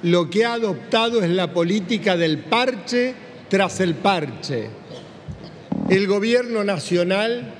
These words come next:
no está solucionando nada. La estrategia de Massa no alcanza para disimular la traición que el oficialismo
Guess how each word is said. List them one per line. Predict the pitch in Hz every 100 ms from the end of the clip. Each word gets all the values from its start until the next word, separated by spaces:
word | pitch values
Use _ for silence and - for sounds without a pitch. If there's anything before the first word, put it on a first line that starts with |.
| - - - -
no | 180 226 247
está | 185 117 - 240
solucionando | 208 - 202 170 147 - 180 180 208 233 233 220 233 240 - -
nada. | 156 175 180 147 123 104 104 - - - - - - - -
La | 170 185
estrategia | 170 180 208 180 - 247 240 - 220 233 240 226 - - - - - - - - - - - - 175
de | 147 196
Massa | 190 220 233 - 226 226
no | 208 220
alcanza | 247 214 160 233 247 233 190 214
para | 170 170 170
disimular | 165 - 190 180 185 202 226 262 254 254 - - - - - 156
la | 185 196
traición | 156 214 208 196 - 220 247 254 254 196
que | 214
el | 190
oficialismo | 151 185 151 190 185 226 240 185 196 233 226